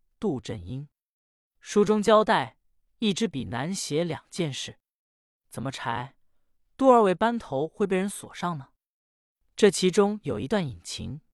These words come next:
和尚由店里起来说出公、柴、杜二人在屋中等候。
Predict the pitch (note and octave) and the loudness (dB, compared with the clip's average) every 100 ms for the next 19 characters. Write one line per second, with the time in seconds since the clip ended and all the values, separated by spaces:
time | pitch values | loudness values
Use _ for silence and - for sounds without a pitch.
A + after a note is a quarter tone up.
0 | _ _ _ _ _ _ _ - A3+ A#3 | _ _ _ _ _ _ _ 4 4 4
1 | A#3 G#3+ A3 C4+ F#3+ E3 - G#2 G2+ B2+ | 2 2 2 0 0 -4 -6 -6 -8 -6
2 | D#3 E3+ D#3+ E3+ F#3 - _ _ _ _ | -6 -6 -6 -6 -8 -14 _ _ _ _
3 | - - F2+ C3 - _ _ _ _ G3 | -12 -8 -6 -8 -14 _ _ _ _ 6
4 | F#3 D3+ A#2+ C#3 C#3 C3 D#3 E3+ F3 - | 6 6 2 -4 -6 -6 -6 -8 -10 -12
5 | _ - C3 | _ -20 -20